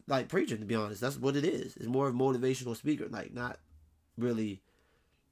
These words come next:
preaching the word of God. It's preaching the word of God, you're preaching from literally the word of God, the Bible. That's the whole point of the Bible. The Bible is how God speaks to us. That's what the Bible's for. It's to, it's to speak to us.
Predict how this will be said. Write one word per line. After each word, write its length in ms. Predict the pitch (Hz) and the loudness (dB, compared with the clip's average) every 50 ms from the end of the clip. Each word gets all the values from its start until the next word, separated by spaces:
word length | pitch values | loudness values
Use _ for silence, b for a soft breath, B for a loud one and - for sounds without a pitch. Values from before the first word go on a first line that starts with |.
| _ _ _ - _ - | _ _ _ -20 _ 0
preaching 260 | - 147 143 120 123 | 4 4 4 4 2
the 60 | 127 | 0
word 180 | 117 120 110 80 | 0 2 0 0
of 140 | - - 127 | -2 -6 -4
God. 280 | 113 92 87 - - - - _ _ _ _ _ _ _ _ _ _ _ _ _ _ _ _ _ _ _ _ _ _ _ _ _ _ _ _ _ _ _ - | -4 -2 -2 -4 -6 -10 -16 _ _ _ _ _ _ _ _ _ _ _ _ _ _ _ _ _ _ _ _ _ _ _ _ _ _ _ _ _ _ _ -20
It's 100 | 127 - | 0 2
preaching 220 | 185 196 180 175 | 4 4 6 6
the 80 | 156 147 | 6 6
word 140 | 143 139 | 6 6
of 40 | 123 | 4
God, 220 | 117 135 135 127 120 | 4 2 2 2 0
you're 80 | 123 | -2
preaching 300 | 117 135 131 117 113 113 | -2 -2 -2 -2 -2 -4
from 240 | 104 113 123 117 113 | -2 0 0 2 2
literally 240 | 123 127 117 110 107 | 2 2 2 0 -2
the 80 | 110 | -4
word 180 | 104 110 113 110 | -4 -2 -4 -2
of 60 | 107 | -4
God, 260 | 110 113 120 - 110 101 101 | -4 -4 -6 -6 -8 -6 -6
the 100 | 117 104 | -4 -4
Bible. 420 | 110 117 123 - - 82 82 - b b b b b b - | -4 -4 -6 -6 -8 -12 -14 -16 b b b b b b -6
That's 160 | - 127 117 | -4 -2 2
the 60 | 139 | 2
whole 100 | 135 123 | 2 2
point 180 | 117 127 131 123 | 2 0 0 0
of 80 | 113 | -2
the 60 | 107 110 | -4 -4
Bible. 420 | 123 123 131 - - - - - - | -4 -4 -4 -4 -6 -8 -12 -10 -8
The 80 | 113 110 | -4 2
Bible 340 | 104 120 131 131 123 113 113 | 4 6 6 6 4 4 0
is 60 | 110 | 0
how 180 | 127 117 110 | -2 -2 -2
God 400 | 104 101 123 113 113 113 110 95 B B B B B B B B | -2 -2 0 0 2 2 0 -2 B B B B B B B B
speaks 440 | - - - - 135 123 113 - - | -18 -6 0 2 2 2 2 -2 -8
to 180 | - - - - | -8 -6 -2 2
us. 320 | 139 127 - - - - - _ _ _ _ _ _ _ _ _ _ _ _ _ _ _ _ _ _ - | 2 2 2 0 -6 -16 -20 _ _ _ _ _ _ _ _ _ _ _ _ _ _ _ _ _ _ -2
That's 160 | - 131 117 | 0 0 2
what 60 | 123 | 2
the 60 | 110 110 | 4 6
Bible's 240 | 131 131 117 110 - | 6 6 4 2 -2
for. 220 | - 90 90 - _ _ _ _ _ _ _ _ _ _ _ _ _ _ _ _ _ _ | -8 -10 -14 -14 _ _ _ _ _ _ _ _ _ _ _ _ _ _ _ _ _ _
It's 160 | - 123 117 - | -4 -4 -4 -4
to, 240 | - 117 104 - - _ _ - | -4 -6 -6 -6 -8 _ _ -6
it's 140 | 120 - | -6 -6
to 80 | - - | -8 -4
speak 200 | - 165 156 131 | -2 -2 -2 0
to 80 | 165 190 | 0 0
us. 200 | 190 127 110 | 0 -2 -4